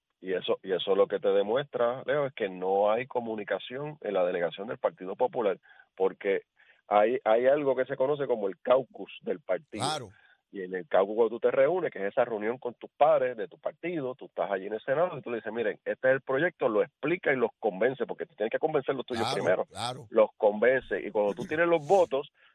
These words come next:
Speaker 1: entonces vas a buscar votos en otras delegaciones. Así que ni eso puede hacer Zaragoza. Por eso no me sorprende que radicó su candidatura solo a la gobernación.
Speaker 2: Sí, sí. Este, mira, Gabriel, el gobernador dice que apoya a los alcaldes que lo apoyan a él. ¿Tú crees que eso es justo?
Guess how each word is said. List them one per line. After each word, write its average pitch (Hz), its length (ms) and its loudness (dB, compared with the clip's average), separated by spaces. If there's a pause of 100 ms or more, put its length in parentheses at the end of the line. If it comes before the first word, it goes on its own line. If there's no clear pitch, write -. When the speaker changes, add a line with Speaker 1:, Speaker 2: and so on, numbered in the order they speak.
(100)
Speaker 1:
entonces 101 440 -2
vas 98 160 4
a 110 40 4
buscar 113 320 0
votos 120 340 0
en 151 80 4
otras 127 220 2
delegaciones. 104 680 0 (420)
Así 113 100 -12
que 117 240 -2
ni 120 320 2
eso 151 260 4
puede 135 200 6
hacer 143 140 -2
Zaragoza. 151 500 2 (120)
Por 82 240 0
eso 82 260 -4
no 92 120 -2
me 95 100 0
sorprende 104 480 -2
que - 100 -4
radicó 98 360 -4
su 107 100 -12
candidatura 98 680 0
solo 95 260 -2
a - 20 2
la 107 80 4
gobernación. 110 540 -6 (280)
Speaker 2:
Sí, 104 340 -18
sí. - 220 -20 (180)
Este, 113 540 -6
mira, 127 280 -6
Gabriel, 123 460 -6 (340)
el 123 100 -8
gobernador 123 400 -4
dice 190 320 -8
que 143 80 -10
apoya 165 400 -6
a - 20 -6
los 175 140 -4
alcaldes 196 320 -6
que 143 100 -14
lo 127 80 -6
apoyan 151 380 -10
a 120 100 -6
él. 101 160 -10
¿Tú 123 160 -18
crees 165 160 -10
que 180 80 -10
eso 196 140 -4
es 185 40 -4
justo? 160 360 -12